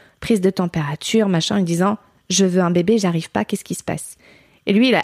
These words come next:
halluciné, genre à vingt ans, d'avoir une patiente comme ça, en mode, « Alors, on va se détendre. <laughs> Vous avez que vingt ans, ça fait que six mois que vous essayez. Il y a des gens, ça fait vingt ans qu'ils essayent. Donc, calmez-vous, quoi.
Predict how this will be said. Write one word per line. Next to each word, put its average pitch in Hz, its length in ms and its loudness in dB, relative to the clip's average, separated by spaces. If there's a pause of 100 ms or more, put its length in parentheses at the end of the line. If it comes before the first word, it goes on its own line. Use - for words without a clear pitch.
(100)
halluciné, 202 520 2
genre 175 200 2
à 156 80 2
vingt 180 320 -2
ans, 220 80 2
d'avoir 170 260 2
une 165 120 0
patiente 180 380 0
comme 180 200 0
ça, 220 180 -2
en 180 60 2
mode, « 175 320 0 (640)
Alors, 151 180 2
on 143 120 2
va 135 120 0
se 143 60 -2
détendre. 208 520 2
<laughs> - 1160 -6
Vous - 460 -2
avez 220 160 4
que - 160 -2
vingt 214 280 0
ans, 285 60 0
ça - 160 -8
fait 233 140 0
que 262 140 0
six 254 200 0
mois 262 160 2
que 214 60 -4
vous 220 180 2
essayez. 220 380 0
Il 254 60 0
y 220 60 2
a 175 60 2
des 170 160 0
gens, 185 160 0
ça 175 160 -4
fait 151 180 -4
vingt 156 260 -2
ans 247 100 -2
qu'ils 208 200 0
essayent. 185 440 0 (440)
Donc, 170 200 -2
calmez-vous, 190 500 2
quoi. 190 240 -4